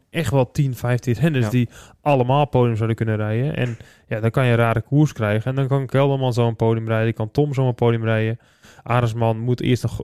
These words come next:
Speaker 1: voor mij dan bewijzen dat hij top tien kan rijden. Maar die zou me niet verbazen als zou je zes of zevende worden dit, dit jaar. Kan zomaar,
Speaker 2: Ja.
Speaker 1: omdat het in mijn open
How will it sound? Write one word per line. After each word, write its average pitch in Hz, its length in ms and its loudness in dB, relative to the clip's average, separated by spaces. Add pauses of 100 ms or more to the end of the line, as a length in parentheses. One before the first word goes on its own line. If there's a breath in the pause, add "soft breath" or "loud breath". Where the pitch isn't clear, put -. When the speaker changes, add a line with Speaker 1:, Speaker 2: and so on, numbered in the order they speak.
Speaker 1:
voor - 240 -4
mij 113 220 2
dan 110 140 -2
bewijzen 113 400 2
dat 107 80 -10
hij 113 100 -2
top - 220 -2
tien 131 180 -2
kan 123 120 0
rijden. 113 260 0
Maar 113 140 0
die 120 200 0 (360 soft breath)
zou 123 260 0
me 120 80 2
niet 147 220 2
verbazen 110 480 0
als 110 100 2
zou 110 140 2
je 113 80 2
zes 123 280 0
of 120 80 0
zevende 143 400 0
worden 107 240 -2
dit, 110 140 -12
dit 107 160 -6
jaar. 104 180 -10
Kan 156 180 0
zomaar, 143 380 2
Speaker 2:
Ja. - 60 -4
Speaker 1:
omdat 127 240 2
het 123 240 -4 (160)
in 117 160 -4
mijn 131 220 0
open 151 360 0